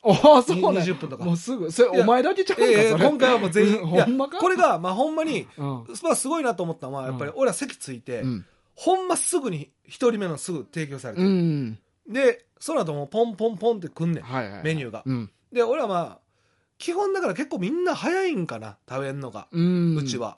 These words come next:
Speaker 1: うん。
Speaker 2: もしかしたら比較的。
Speaker 1: まあな。
Speaker 2: 結果的に。
Speaker 1: まあ、親の影響も大きそうやけどな。
Speaker 2: あるかな。
Speaker 1: うん。
Speaker 2: で、別にせかしてないよ。
Speaker 1: うん。
Speaker 2: せかしてない。
Speaker 1: ね、見て覚えんねん。
Speaker 2: で、ご飯もおかわりもちゃんとした。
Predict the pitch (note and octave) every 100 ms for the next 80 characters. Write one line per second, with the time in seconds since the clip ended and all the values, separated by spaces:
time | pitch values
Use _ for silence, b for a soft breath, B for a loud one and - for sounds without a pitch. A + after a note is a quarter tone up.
0 | - D3 D3+ C3+ A#2 G#2+ C3 A#2+ - D3+
1 | D3+ D3 D#3+ D3+ D3 D3 A2+ D#3 E3+ C4
2 | C4+ C#4+ - C#4+ C#4+ G#3 A3+ A3+ A3 A3
3 | A3 A3 A3 G3+ D3+ D#3+ - - C#3+ G2+
4 | C#3 D#3+ C#3+ D3 A3+ C#3 C4+ B3+ C4 C#4
5 | C#4+ - G3 E3+ F#3 A2 B2+ C#3 D3 A2
6 | - E3+ D3 D3 A#2+ D3+ F#3+ A#3 E3 D3+
7 | D3 B2 F#3+ F3+ B3+ A#3+ C4+ C4 D#3+ F#3+
8 | C#3 C#3+ C3 - -